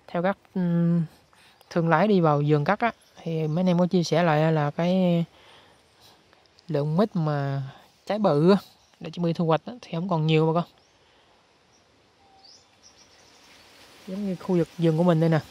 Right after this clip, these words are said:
cũng còn rất là ít trái thôi, lai gai chỉ nó nhỏ giọt thôi, không, không có, có nhiều thời điểm trước. Coi như đây là cái những đợt cuối vụ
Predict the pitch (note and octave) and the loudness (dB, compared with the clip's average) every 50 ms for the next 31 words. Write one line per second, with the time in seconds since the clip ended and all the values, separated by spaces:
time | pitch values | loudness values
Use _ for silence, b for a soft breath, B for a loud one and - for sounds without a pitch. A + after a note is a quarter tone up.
0 | - - - - - B B B B B B B B B B B - F3+ F3+ F3+ | -20 -20 -20 -20 -20 B B B B B B B B B B B -8 -4 0 0
1 | E3 D#3 D#3 G3 G#3 F#3+ F#3 G3 - - F#3+ G#3 C4 B3+ G3+ F#3 F3 F3+ F#3 F3+ | 0 2 0 -2 -2 -2 -4 -4 -2 0 0 2 2 2 2 2 2 0 2 2
2 | F3+ F#3 F#3 F3+ F3+ E3+ - E3 D#3+ F3 F#3 F#3+ F#3+ G#3 G#3+ G#3 G3 G3 G3 F#3+ | 4 4 4 2 2 0 -2 -4 -4 -2 -2 -2 -2 -2 -2 -2 -2 0 0 0
3 | F#3+ F#3 F#3 F#3 F#3 F#3 F3+ B B B B B B B B B B _ _ - | 2 2 2 2 0 0 -2 B B B B B B B B B B _ _ -6
4 | E3+ D#3 D#3 F#3+ F#3+ E3+ D3+ - - F3+ F3+ A3 A3+ G3+ - - - F#3 F3+ F#3 | -2 -2 0 2 2 2 2 2 -2 -6 -6 -6 -12 -18 -20 -14 -8 -6 -4 -4
5 | G3 F3+ - F3 F3 G3 G#3 G3+ G3 F#3+ F#3 F3+ F3+ F3+ F3 F3 F#3 G3 A#3+ - | -4 -4 -4 -6 -4 -4 -4 -2 -2 -2 -2 -2 -2 -2 -4 -4 -8 -10 -12 -14
6 | A3+ A3 - - _ _ _ _ _ - - - G3+ G#3+ G3+ F3+ E3 D#3+ D#3 D#3 | -16 -18 -18 -20 _ _ _ _ _ -16 -6 -4 -2 0 0 2 2 2 2 0
7 | D#3 E3 F3+ - A3+ B3+ - - B B B B B B B B B B B B | 0 0 0 0 0 0 0 -4 B B B B B B B B B B B B
8 | - F3 E3+ F3+ F3+ E3 E3 E3 E3 E3 E3 D#3 D3+ D3 D3 E3 F3 F#3 G3 G3 | -8 -4 -2 0 0 0 0 0 0 0 0 0 -2 -2 -2 -2 -2 -2 0 0
9 | G3 F#3+ F#3 F3+ F3 F3 B B B B B B B B B B B B B B | 0 0 0 0 0 -2 B B B B B B B B B B B B B B
10 | B B B B B B - - E3+ D#3+ D#3+ E3+ F3+ G3+ A3 G#3+ F#3+ E3 D#3+ D#3 | B B B B B B -14 -8 -8 -6 -4 -2 -2 -2 -2 0 0 -2 -2 -2
11 | _ - - G#3+ B3 C#4+ C4+ F#3 D#3 D#3 D#3+ F3+ | _ -6 -4 -2 -2 0 2 2 2 2 0 -2